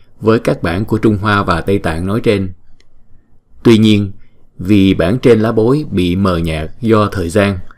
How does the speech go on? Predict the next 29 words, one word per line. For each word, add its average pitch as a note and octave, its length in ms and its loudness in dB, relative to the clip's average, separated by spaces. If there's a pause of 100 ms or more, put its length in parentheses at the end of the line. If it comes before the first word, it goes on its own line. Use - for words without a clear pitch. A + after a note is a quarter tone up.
(380)
cộng F2+ 280 -4
với G#2+ 120 2
một G2 240 -2
số A#2 160 0
lỗi G#2+ 440 -2
về F2+ 220 2
chữ F#2+ 200 -4
viết C3 280 0
của F#2+ 120 0
người G2 220 2
xưa G#2+ 460 2
ở F2+ 220 -4
thế B2 140 0
kỷ F2 180 -2
thứ A#2+ 200 0
năm, A2 200 0 (920)
nên G2 440 2
sự F2 240 -2
so F2 180 -2
sánh B2+ 340 -2 (400)
và E2+ 440 -2
rút C3+ 180 0
ra A2+ 160 0
kết - 240 0
luận E2+ 320 -2 (320)
cũng F2 280 -2
chỉ F#2 180 -2
có - 140 0
hạn. F2+ 400 -4